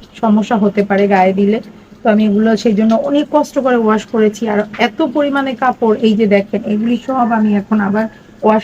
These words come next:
করেছি, এই যে রশিতে রেখেছি। আরও অনেকগুলি কাপড় রশিতে ছিল, যেগুলি আমি, আহ, মানে এসে দেখছি রশিতেই ছিল। তো যাই হোক, এখন এই যে দেখেন, এখানে বসে ওয়াশ করেছি এতক্ষণ। তো আমার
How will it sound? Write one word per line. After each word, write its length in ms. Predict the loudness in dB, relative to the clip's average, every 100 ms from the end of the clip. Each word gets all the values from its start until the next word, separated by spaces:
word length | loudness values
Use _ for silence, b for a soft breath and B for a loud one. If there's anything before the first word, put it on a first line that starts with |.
| 0
করেছি, 360 | 0 0 -2 -2
এই 180 | 0 2
যে 80 | 0 0
রশিতে 440 | -2 -4 -4 -4 -6 B B 0
রেখেছি। 420 | 0 2 -4 -4 -2
আরও 240 | 0 2 4 4
অনেকগুলি 360 | 2 -2 -2 -2 -2
কাপড় 260 | -4 -2 -2
রশিতে 340 | -2 -4 -4 -6 -6
ছিল, 380 | -4 0 2 2
যেগুলি 380 | 2 0 0 0
আমি, 160 | 0 -2
আহ, 720 | -6 -18 -20 -2 2 2 2 0 0
মানে 140 | 2 2
এসে 180 | 2 2
দেখছি 260 | 2 2 2
রশিতেই 440 | 2 2 0 0 -2
ছিল। 160 | -6 -10 -12 -16 -20 -20 -20 -6
তো 100 | 0
যাই 280 | 2 2 2
হোক, 240 | 0 0 -2 -4
এখন 320 | -4 0 0 0 -2
এই 80 | -2 -2
যে 80 | 0
দেখেন, 260 | 0 0 0
এখানে 360 | 2 2 2 2 2
বসে 260 | 0 2 2 2 0 2
ওয়াশ 200 | 0 0 0
করেছি 320 | 0 2 2
এতক্ষণ। 480 | 0 0 -2 0 -2 -2 -14 -18 -20 -20 -20 -4
তো 80 | 0 0 -4 -18 -6
আমার 240 | 0 2